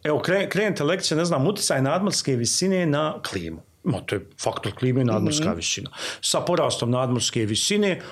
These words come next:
Speaker 1: opada temperatura, to manje više svi znamo, opada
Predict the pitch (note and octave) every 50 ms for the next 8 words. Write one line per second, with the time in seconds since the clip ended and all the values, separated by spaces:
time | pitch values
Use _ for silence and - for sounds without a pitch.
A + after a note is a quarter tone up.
0 | - - - - - C3 - - A2 - F#2 F2 F2 - - A2 G#2+ - A#2+ B2
1 | A#2+ A#2 - F3 G#3 B3+ C4+ G#3+ - - - - C4+ G3 C#3+ B2+ A#2+ A#2+ A2 A2+
2 | A2 - A#2 F#2+ - - A2 F2+ F#2+ B2 C#3+ F3 F#3+ F3 C#3 - - - - _
3 | - C#3 A2+ - A#2 G2+ A2 F#2+ F2 E2+